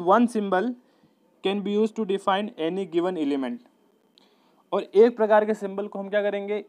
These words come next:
एक प्रकार के ज्योमेट्रिक एलिमेंट के लिए यूज़ में लेंगे। जैसे हमने यहाँ पे लिखा था पी, पी से हमने ज-, जो, जो दर्शाया था पॉइंट, है ना,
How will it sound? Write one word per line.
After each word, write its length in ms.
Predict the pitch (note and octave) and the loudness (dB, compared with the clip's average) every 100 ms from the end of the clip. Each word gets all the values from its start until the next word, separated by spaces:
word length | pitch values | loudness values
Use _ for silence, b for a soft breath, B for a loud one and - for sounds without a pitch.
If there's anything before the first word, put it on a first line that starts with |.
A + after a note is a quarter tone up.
| - | -6
एक 240 | E3+ F#3+ - | -4 -4 -6
प्रकार 300 | F3 F3+ F#3 | 0 0 0
के 140 | F#3+ | -4
ज्योमेट्रिक 420 | E3+ E3+ E3 F#3 | -6 -8 -8 -6
एलिमेंट 340 | F3 E3 E3 E3 | -6 -6 -8 -6
के 60 | |
लिए 100 | F3 | -4
यूज़ 100 | E3+ | -4
में 80 | E3+ | -4
लेंगे। 220 | E3 F3 | -8 -6
जैसे 180 | D#3+ D#3+ | -8 -6
हमने 140 | E3 E3 | -6 -6
यहाँ 100 | D#3 | -8
पे 80 | |
लिखा 180 | E3 E3+ | -4 0
था 120 | E3 | 2
पी, 460 | D#3+ - F3+ E3+ D3 _ _ _ _ - | 2 0 -6 -6 -8 _ _ _ _ -8
पी 120 | F3+ | -6
से 100 | F3+ | -4
हमने 180 | E3+ E3+ | -6 -8
ज-, 240 | D#3+ C3+ C#3 | -10 -10 -10
जो, 280 | D3+ D3+ C#3+ C#3 | -6 -4 -6 -6
जो 160 | D#3+ | -4
दर्शाया 340 | D#3 D3+ E3 D#3 | -2 -2 0 2
था 100 | C3+ | 0
पॉइंट, 360 | - C#3+ B2 _ _ _ _ _ - | 0 -4 -6 _ _ _ _ _ -10
है 40 | |
ना, 120 | F#3 | -8